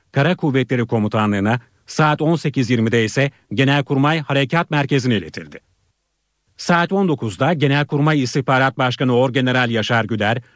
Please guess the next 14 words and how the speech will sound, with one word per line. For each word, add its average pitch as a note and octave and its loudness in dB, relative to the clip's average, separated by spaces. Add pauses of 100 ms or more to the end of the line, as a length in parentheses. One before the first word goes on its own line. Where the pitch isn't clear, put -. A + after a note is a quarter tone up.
(120)
grubun C#3+ 2
miktarı A#2+ 0 (260)
ve D3 2
üç F3+ -4
ayrı D#3 0
grup C#3 0
olarak C3 0
hareket B2 -2
etmeleri A2+ 0
nedeniyle A2+ 0 (340)
topçu C#3+ 0
ateşinin D3 0
yeterli A#2+ 0
olmayacağına, B2+ 0